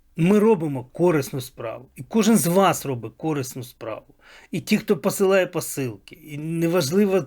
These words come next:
через кого, як, де. Головне, щоб допомагати нашим Збройним силам України. А я хочу подякувати вам за ваші донати і за підтримку каналу також. Я дякую Волошин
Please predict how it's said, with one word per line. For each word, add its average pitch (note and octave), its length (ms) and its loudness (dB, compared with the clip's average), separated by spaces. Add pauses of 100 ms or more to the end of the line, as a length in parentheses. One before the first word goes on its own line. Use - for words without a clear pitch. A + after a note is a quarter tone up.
(160)
через F#3 480 0
кого, D#3+ 440 0
як, C3+ 600 0
де. C3+ 400 0 (320)
Головне, D#3 400 -2
щоб C#3 180 -4
допомагати B2+ 720 -4
нашим A#2+ 400 -8
Збройним A2+ 400 -12
силам A2 380 -12
України. G#2+ 500 -14 (320)
А D#3+ 100 2
я E3 220 2
хочу C#3 340 -8
подякувати B2+ 720 -4
вам B2 300 -6
за - 160 -10
ваші B2+ 420 -4
донати B2 880 -6
і D3 80 -4
за B2+ 160 -6
підтримку C#3+ 680 -10 (140)
каналу D3+ 680 0 (320)
також. - 500 -8 (240)
Я E3+ 160 2
дякую C#3+ 600 0
Волошин F3+ 720 2